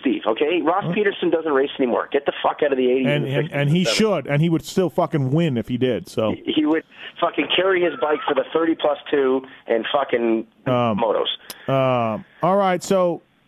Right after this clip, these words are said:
Speaker 2: new f-, or Galdi, you have some guys written down here that I don't know anything about, but Christoph Fortier, Jared Petruska, I know that name. Uh, Naudet, Jiri, Yuri Mitchell,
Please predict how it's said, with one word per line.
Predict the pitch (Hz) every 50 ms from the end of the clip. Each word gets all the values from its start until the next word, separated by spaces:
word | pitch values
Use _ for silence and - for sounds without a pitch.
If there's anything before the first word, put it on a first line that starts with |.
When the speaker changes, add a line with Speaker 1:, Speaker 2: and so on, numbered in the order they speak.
| _ _ -
Speaker 2:
new | 170 175 185 196 208
f-, | 202 - - - -
or | 175 165 160 151
Galdi, | 156 185 190 190 185 185
you | 190 214
have | 226 -
some | 214 190
guys | 170 170 165 165 151 151
written | 156 156 123 151
down | 147 147 147 143
here | 143 147 143 143
that | 131 139 127 -
I | - 135 143 143
don't | 147 143
know | 139 139
anything | 135 135 131
about, | 123 127 123 113 92 -
but | - 131 113 - - _ - - - - - _ _ _ _ _ _ _ -
Christoph | - 202 208 - - 214 202 190 -
Fortier, | - 196 196 196 - - 202 202 202 196 185
Jared | 151 160 175 180 180 165
Petruska, | - 147 - - 202 196 - - 202 202 190 185
I | 160 147
know | 147 151
that | 143 143 135 131
name. | 135 139 139 139 139 139
Uh, | - 135 131 127 123 123
Naudet, | 135 156 160 175 180 190 196 196 - - - - - _ - - -
Jiri, | 113 113 - 135 131 117 135 160 196 208 208 202 180 165 147 - -
Yuri | - - 143 165 202 208 190 170
Mitchell, | 143 139 160 175 - - 208 208 214 202